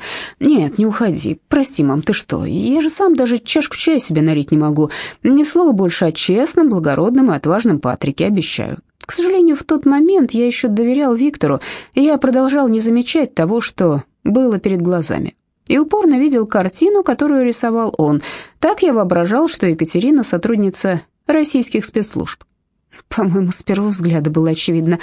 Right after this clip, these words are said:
что она кристально честный и порядочный человек. Вообще необыкновенная девушка.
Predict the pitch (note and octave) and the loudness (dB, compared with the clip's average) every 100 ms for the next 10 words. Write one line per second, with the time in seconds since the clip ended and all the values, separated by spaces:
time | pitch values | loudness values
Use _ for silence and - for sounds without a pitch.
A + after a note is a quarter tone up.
0 | - - - - - G#3 F#3 - G3 - | -8 -12 -12 -6 0 0 0 -2 -4 -2
1 | F#3 F#3 F3+ B3 - E3+ E3 F3 F3+ F3+ | 0 0 -2 -4 -2 -2 0 -2 -2 -2
2 | F#3 - F#3 D3+ F3 - - - G3 G3 | -4 -4 -4 -4 -4 -10 -18 -6 -4 -4
3 | - F4+ D4+ F3 E3 D3 C#3+ D3 C#3+ D3 | 0 0 0 0 -2 0 -2 -2 -4 -6
4 | - - - | -8 -12 -14